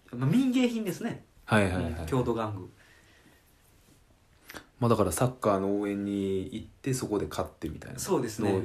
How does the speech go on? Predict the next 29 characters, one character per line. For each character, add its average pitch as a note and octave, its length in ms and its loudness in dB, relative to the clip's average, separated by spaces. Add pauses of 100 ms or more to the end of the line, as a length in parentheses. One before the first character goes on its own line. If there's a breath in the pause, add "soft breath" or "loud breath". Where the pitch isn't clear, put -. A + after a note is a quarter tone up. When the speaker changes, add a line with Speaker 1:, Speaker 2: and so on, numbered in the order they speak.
(120)
Speaker 2:
ず G#2+ 260 2
っ - 40 -10
と G2 80 2
や F2 80 2
っ E2 40 -6
て - 140 -6
い F2 80 -2
く A2 100 4
み A2+ 120 4
た - 120 0
い C3+ 40 8
な。 B2 60 6
Speaker 1:
も C#3 100 0
う - 20 2
あ D3 60 4
り B2+ 100 4
や A2+ 80 2
な G#2+ 160 0
と G#2 80 -6
思 - 140 -12
っ - 20 -20
て。 - 240 -18
Speaker 2:
四 A2 180 4
十 F#2 120 0
七 F2+ 180 2
都 G2 120 0
道 F#2 60 4
府 F2+ 100 -4
県 - 180 -12